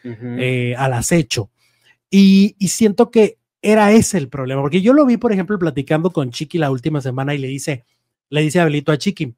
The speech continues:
Speaker 2: "¿Sabes qué? Me encantaría saliendo de aquí tener un hijo para que tú te vuelvas mi compadre".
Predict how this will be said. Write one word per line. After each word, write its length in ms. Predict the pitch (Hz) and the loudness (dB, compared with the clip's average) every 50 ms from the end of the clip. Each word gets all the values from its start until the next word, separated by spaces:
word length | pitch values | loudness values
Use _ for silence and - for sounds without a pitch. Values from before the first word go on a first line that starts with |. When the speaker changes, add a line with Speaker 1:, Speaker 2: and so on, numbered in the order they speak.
| _ _ _ | _ _ _
Speaker 2:
"¿Sabes 380 | _ - 175 185 214 214 - | _ -2 0 0 0 0 -2
qué? 320 | - - 175 170 202 226 _ _ _ _ _ _ _ _ - | 0 0 0 0 0 -2 _ _ _ _ _ _ _ _ -6
Me 120 | 147 156 | -4 -4
encantaría 580 | 165 156 165 156 - 156 147 151 160 180 196 185 | -2 -2 -2 -2 -2 -2 -2 0 2 2 2 2
saliendo 380 | 190 175 160 160 160 175 185 | 0 0 2 2 2 2 4
de 60 | 185 | 2
aquí 200 | 160 131 - 156 | 2 0 -2 -6
tener 260 | - - 170 170 170 170 | -4 -2 0 0 2 0
un 120 | 165 160 | 0 0
hijo 180 | 156 - - 143 | -2 -2 -4 -4
para 180 | - 165 143 131 | -2 -2 -6 -4
que 120 | - 123 | -8 -8
tú 100 | 147 135 | -8 -4
te 80 | - 170 | -2 0
vuelvas 340 | 160 160 156 175 170 - | 0 0 0 0 -2 -2
mi 120 | 160 135 - | -4 -8 -8
compadre". 640 | - 117 107 - 143 160 165 143 104 95 - _ | -8 -12 -10 -2 0 0 0 0 -2 -6 -14 _